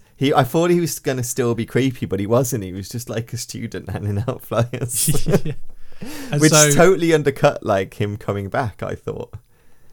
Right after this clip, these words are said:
Speaker 2: So Cheryl and, and, uh, is it Kathy? They go to, um,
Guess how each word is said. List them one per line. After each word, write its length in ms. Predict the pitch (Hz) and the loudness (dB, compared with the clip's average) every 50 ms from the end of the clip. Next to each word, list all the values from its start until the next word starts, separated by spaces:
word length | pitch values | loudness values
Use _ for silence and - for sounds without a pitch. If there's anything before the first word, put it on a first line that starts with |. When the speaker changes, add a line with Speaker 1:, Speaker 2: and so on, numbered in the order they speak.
| - _ | -20 _
Speaker 2:
So 400 | - - - 151 139 143 139 135 | -10 -6 -2 0 0 2 2 0
Cheryl 520 | 139 165 - - - 160 160 165 160 151 147 | -2 -4 -4 0 2 4 4 4 4 2 2
and, 160 | 143 143 131 _ _ _ - | 0 -2 -4 _ _ _ -10
and, 240 | 156 131 123 120 107 - 135 | -8 -6 -6 -8 -8 -6 -6
uh, 280 | 123 120 117 117 117 120 | -4 -4 -4 -4 -6 -8
is 100 | 123 123 | -8 -8
it 140 | 135 139 - | -8 -8 -6
Kathy? 500 | - 151 147 143 - - 151 156 151 147 | -2 -2 -2 -2 -2 -4 -4 -4 -4 -4
They 220 | 131 131 127 120 | -4 -4 -4 -4
go 200 | 104 131 120 120 | -4 -6 -6 -6
to, 520 | 117 - - - 120 117 117 113 110 110 113 | -8 -10 -10 -10 -10 -8 -8 -8 -10 -10 -12
um, 420 | 110 107 110 110 110 110 110 110 | -12 -12 -12 -12 -14 -14 -16 -16